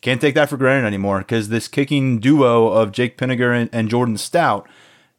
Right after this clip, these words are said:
you know, s-, a lot of, lot of praise for this, for these two, and for the right reasons. They missed two combined last year, and, and not many college football programs, uh, can, can go beyond fifty yards and, and have guys they can rely on. And it certainly seemed like they had a really,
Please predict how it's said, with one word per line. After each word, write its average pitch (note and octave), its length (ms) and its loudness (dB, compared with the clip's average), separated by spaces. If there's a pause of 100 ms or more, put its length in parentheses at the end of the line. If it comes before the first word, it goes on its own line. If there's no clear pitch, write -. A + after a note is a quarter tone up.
(180)
you G#2+ 80 -10
know, G2 120 -8
s-, - 320 -10
a D2+ 100 -14
lot D3+ 260 0
of, D3+ 220 2
lot F3+ 200 2
of D#3 160 2
praise D#3 300 2
for B2 140 -8
this, A2 260 -4 (100)
for A#2+ 200 -4
these A#2 200 0
two, A#2+ 180 -2
and G#2+ 120 -4
for A#2+ 80 -4
the A2+ 120 -2
right A#2+ 200 2
reasons. A#2 400 -2
They A#2+ 140 0
missed C#3+ 320 -4
two D#3 200 2
combined A2 640 -2
last F#2 360 -6
year, F2 320 -6
and, G#2 260 -2
and G#2+ 180 -2
not D3+ 220 -2
many D3+ 220 -6
college B2+ 320 -2
football A#2+ 320 0
programs, G#2+ 640 -4 (400)
uh, G2+ 220 2
can, B2+ 240 -4
can G#2+ 380 -4
go C#3+ 200 2
beyond C3 320 0
fifty B2+ 240 -4
yards G#2+ 480 2
and, G#2 240 -6
and F#2+ 220 -8
have C3+ 260 0
guys A#2+ 300 0
they A2 80 -4
can G#2+ 140 -6
rely G2+ 360 -2
on. G2+ 100 -4
And G2+ 80 -4
it G2 160 -8
certainly C#3 380 -2
seemed B2+ 260 -2
like A2+ 180 -4
they A2+ 100 -2
had A2+ 120 0
a G#2 80 -2
really, A#2+ 400 0